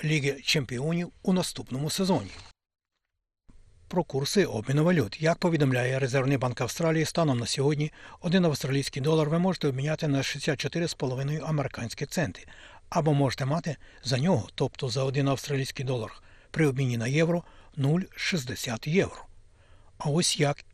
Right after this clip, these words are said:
інформує Національний банк України, станом на сьогодні один австралійський долар можна обміняти на двадцять три гривні і шістдесят вісім копійок. За долар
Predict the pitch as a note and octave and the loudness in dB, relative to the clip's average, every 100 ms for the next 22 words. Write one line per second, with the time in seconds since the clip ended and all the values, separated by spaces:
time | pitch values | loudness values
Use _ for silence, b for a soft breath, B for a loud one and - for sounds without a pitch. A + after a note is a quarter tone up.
0 | - F3 E3 - C3+ C#3+ E3+ F2 - C3 | -8 -2 -2 2 2 2 2 0 -4 -2
1 | D3 C3+ C#3 C3+ D#3 A#2+ A#2 - A#2 B2 | 0 2 2 2 0 0 -6 -6 -4 0
2 | C#3+ D3 B B - - E3+ C#3 A#2+ A#2+ | -2 -2 B B -14 0 2 2 0 -4
3 | - E3+ C#3+ - B B B - D3 E3 | -2 0 -2 -6 B B B -8 0 2
4 | D#3 - C3+ D#3+ - C#3+ C#3 C#3+ D3 C#3 | 2 0 0 0 -2 -2 0 0 2 2
5 | D#3 E3 D#3 D3 D3 D3+ D3+ - C3+ A#2+ | 2 2 0 0 0 0 0 -2 -2 -2
6 | B2+ C#3+ - C#3 C3 A#2+ D#3+ D#3+ D#3+ - | 0 0 -2 -6 -2 -2 0 -2 -2 -4
7 | - - D3+ B2 - D3+ D3+ B2+ A2+ C3+ | -6 -4 -4 -4 -4 -6 -4 -6 -4 -4
8 | C3+ D3+ C#3+ - - B B B B B | -6 -4 -4 -4 -16 B B B B B
9 | - D3 C3+ D3 C3+ B2+ | -2 0 2 2 2 -2